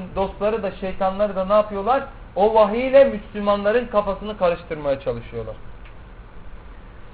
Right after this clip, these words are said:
فَهَلَكَ الْخَلْقُ حَتَّى كَانَ اَيَّامِ جَعْفَرٍ. Yaratılmışlar, helak oldular. Ta ki اَيَّعْمَ جَعْفَرْ اَلَّذِي يُقَالُ لَهُ الْمُتَوَكِّلِ.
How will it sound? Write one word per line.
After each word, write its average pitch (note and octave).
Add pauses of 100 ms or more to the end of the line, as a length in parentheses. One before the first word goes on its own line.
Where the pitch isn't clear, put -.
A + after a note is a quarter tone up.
(400)
فَهَلَكَ A#3+
الْخَلْقُ B3+
حَتَّى A#3+
كَانَ C4
اَيَّامِ A#3
جَعْفَرٍ. G3 (600)
Yaratılmışlar, C4
helak C4
oldular. G3
Ta B3+
ki B3+ (440)
اَيَّعْمَ A#3
جَعْفَرْ B3
اَلَّذِي A3+
يُقَالُ A#3+
لَهُ A3+ (220)
الْمُتَوَكِّلِ. G#3